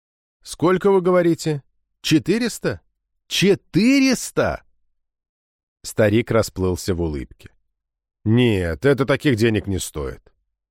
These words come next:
«Вот теперь ты хочешь купить», довольно произнёс дед. «Значит, действовать надо так.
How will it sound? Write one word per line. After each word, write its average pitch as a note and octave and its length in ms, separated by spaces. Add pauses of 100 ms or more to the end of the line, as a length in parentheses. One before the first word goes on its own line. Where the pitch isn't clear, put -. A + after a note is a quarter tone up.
(760)
«Вот F#2 380
теперь A#2 800 (720)
ты A2 200
хочешь G2 640
купить», - 720 (600)
довольно F#2 500
произнёс E2+ 560
дед. D2 380 (920)
«Значит, C3+ 360
действовать F3 480
надо C3 240
так. - 340